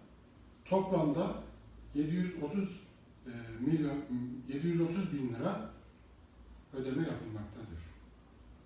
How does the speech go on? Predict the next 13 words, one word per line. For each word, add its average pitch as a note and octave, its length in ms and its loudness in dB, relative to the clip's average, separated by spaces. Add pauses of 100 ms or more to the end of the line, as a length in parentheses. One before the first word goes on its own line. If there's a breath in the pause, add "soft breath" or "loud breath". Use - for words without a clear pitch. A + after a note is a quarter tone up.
(440)
Ancak G#3 460 6 (720)
bu A#3 160 6
ödeme F3 580 6 (480)
Temmuz G3+ 460 8
iki G3 320 0
bin G3+ 180 8
yirmi G3 300 6
ayı C#3 260 6 (240)
itibariyle, C3 580 -2
yani D#3 340 2
bu G3+ 80 10
ay F3 160 12
itibariyle C3+ 580 2